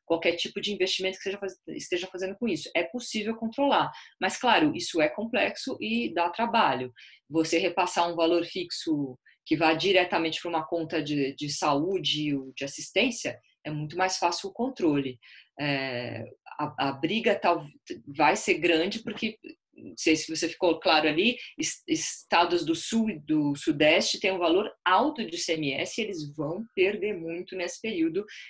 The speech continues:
Então, pra eles, um valor fixo que vá sem controle dessa perda de arrecadação não vai atender. Como é que vai ficar essa discussão? Vai depender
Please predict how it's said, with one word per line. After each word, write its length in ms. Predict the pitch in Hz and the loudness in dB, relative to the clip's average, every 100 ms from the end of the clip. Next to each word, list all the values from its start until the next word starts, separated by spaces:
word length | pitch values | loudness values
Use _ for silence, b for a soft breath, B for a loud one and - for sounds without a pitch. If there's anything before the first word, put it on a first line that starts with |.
| B | B
Então, 240 | 160 175 175 | -4 -2 2
pra 160 | 175 | 4
eles, 260 | 170 175 185 | 4 4 2
um 100 | 185 | 0
valor 300 | 185 170 170 | 2 2 2
fixo 420 | - 165 - 175 | -4 -10 -10 -12
que 160 | - 151 | -10 -2
vá 400 | 156 147 139 123 - B B B _ _ _ - - | 2 4 2 -2 -14 B B B _ _ _ -18 -4
sem 220 | - 185 | 0 2
controle 440 | 185 170 165 170 | 2 0 2 2
dessa 260 | 160 165 180 | 4 2 0
perda 200 | 175 160 | -4 -2
de 60 | 165 | -2
arrecadação 540 | 170 165 151 156 190 | -2 0 0 0 -4
não 160 | 208 226 | -2 2
vai 140 | 202 | 2
atender. 560 | 226 269 311 190 139 127 B B B - | 2 0 -2 0 -2 -4 B B B -4
Como 200 | 180 180 | 2 2
é 80 | |
que 80 | 226 | 2
vai 120 | 190 | 0
ficar 260 | 202 - 190 | 0 0 0
essa 220 | 196 175 | 0 0
discussão? 560 | 175 - 170 - 180 185 | -2 -4 -6 -4 -4 0
Vai 140 | 214 | 0
depender 600 | 202 214 185 180 202 220 | 0 -2 0 2 2 0